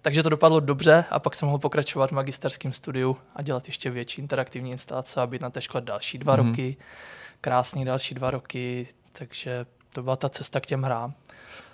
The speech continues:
Speaker 1: A plus tam se mnou chodil do třídy vlastně B-, Lukáš Medek a Vojtěch Vaněk z té brněnské scény, takže tam už se začal tak o těch hráč-, hrách špitat na chodbě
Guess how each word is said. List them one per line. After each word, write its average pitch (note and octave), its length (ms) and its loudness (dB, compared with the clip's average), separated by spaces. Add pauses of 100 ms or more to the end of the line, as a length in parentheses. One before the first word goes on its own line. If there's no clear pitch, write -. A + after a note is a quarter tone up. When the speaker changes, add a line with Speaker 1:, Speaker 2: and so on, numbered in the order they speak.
(160)
Speaker 1:
A A#2+ 340 0 (320)
plus C3 260 -4
tam C3 120 2
se - 120 -2
mnou C3+ 140 2
chodil C3+ 240 0
do C3 120 -2
třídy C3 340 -4
vlastně B2+ 560 -2
B-, C3 280 -4 (380)
Lukáš B2+ 440 0
Medek C3 340 -2
a A#2+ 60 -2
Vojtěch A#2+ 300 -6
Vaněk C3+ 400 -2
z - 60 -10
té C3 120 -4
brněnské C3 480 -4
scény, B2+ 640 -2
takže B2+ 260 -8
tam A#2 180 -8
už - 140 -6
se B2 140 -6
začal A#2+ 280 -6
tak B2 200 -8
o - 40 -14
těch B2+ 140 -6
hráč-, B2 320 -2 (180)
hrách C#3 340 6
špitat - 520 -2
na C3 100 -2
chodbě C3 520 -6